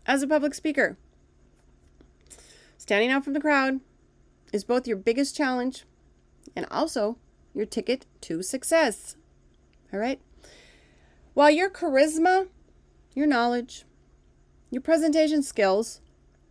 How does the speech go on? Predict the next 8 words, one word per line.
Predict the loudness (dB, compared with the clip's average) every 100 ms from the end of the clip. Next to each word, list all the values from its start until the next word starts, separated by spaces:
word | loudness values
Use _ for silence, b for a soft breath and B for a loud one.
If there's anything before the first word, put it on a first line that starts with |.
| _ _ 0
play | 0
significant | 2 0 2 4 4 2 -2 -2
roles, | 0 0 0 -4 -14 _ _ _
one | -8 0 2 4 2 0 -6 _
crucial | -6 0 2 0 -2 -4
tool | -6 -2 2 2 2 -6 _ b b b _
often | 2 2 2 0
takes | -2 0 0 -4 -16